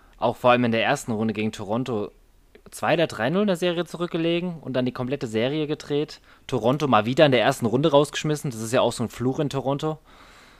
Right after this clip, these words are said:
dass man nicht, äh, die erste Playoff-Runde übersteht. Ja, aber dann jetzt auch gegen Vegas, also komplett, äh, die Topspieler von Vegas aus dem Spiel genommen und jetzt verdient im Finale und bin gespannt, wer der Gegner werden wird.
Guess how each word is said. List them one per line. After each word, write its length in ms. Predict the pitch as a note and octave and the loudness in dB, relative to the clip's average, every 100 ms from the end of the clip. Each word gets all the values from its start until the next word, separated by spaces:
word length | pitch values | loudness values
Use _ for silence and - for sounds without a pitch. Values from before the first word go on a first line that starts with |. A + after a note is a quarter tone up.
| - - _ _ _ | -20 -20 _ _ _
dass 180 | - B2 | -4 -2
man 100 | B2+ | 0
nicht, 260 | B2+ C3+ - | 0 0 0
äh, 260 | B2 A#2+ | 0 0
die 80 | A#2 | 2
erste 200 | A#2 B2+ | -2 -2
Playoff-Runde 520 | A#2 A#2+ C#3+ - D3 | -2 0 0 -2 -6
übersteht. 480 | C#3+ C3+ - C#3+ D3 - - - - _ | -4 -4 -2 -4 -4 -12 -20 -20 -20 _
Ja, 160 | D#3 G3+ | -2 2
aber 260 | A#2 G2 | 2 2
dann 380 | G2 G2+ A2 D#3+ - _ _ _ _ _ _ _ _ _ _ _ _ | 0 2 2 -2 -6 _ _ _ _ _ _ _ _ _ _ _ _
jetzt 160 | G#2+ G#2 | -8 -2
auch 140 | G#2+ | -2
gegen 200 | - A2 | 0 -2
Vegas, 500 | G2 A2+ C#3 C#3+ - - | 0 2 2 0 -2 -8
also 360 | G#2+ G#2 G#2 | -4 -2 -4
komplett, 500 | G2 A#2 A#2+ B2+ - | -4 -2 -2 -2 -8
äh, 180 | G#2+ A2 | -4 -4
die 100 | G2+ | -6
Topspieler 420 | - C3 - C3 | -6 -6 -4 -4
von 140 | A#2 G2+ | -4 -4
Vegas 300 | A2+ C3 B2 | -2 -2 -4
aus 100 | B2 | -8
dem 80 | |
Spiel 180 | B2+ C3+ | -8 -8
genommen 320 | B2+ C3 C3+ | -6 -6 -6
und 320 | A#2 G#2+ - - | -6 -6 -8 -10
jetzt 180 | A2 - | -8 -4
verdient 320 | A2+ A#2+ C3 | -2 -2 -4
im 80 | B2+ | -4
Finale 420 | C3 B2 C#3 A#2 | -2 2 2 2
und 180 | G#2 - | -2 -2
bin 120 | A2+ | -2
gespannt, 520 | A#2+ - C3 C#3+ - | -2 -2 -2 -4 -6
wer 120 | B2 | -2
der 80 | B2 | -2
Gegner 320 | B2 C#3 B2 | -2 -4 -2
werden 220 | G#2+ G#2 G2+ | 0 -2 -2
wird. 280 | G2 - | -6 -6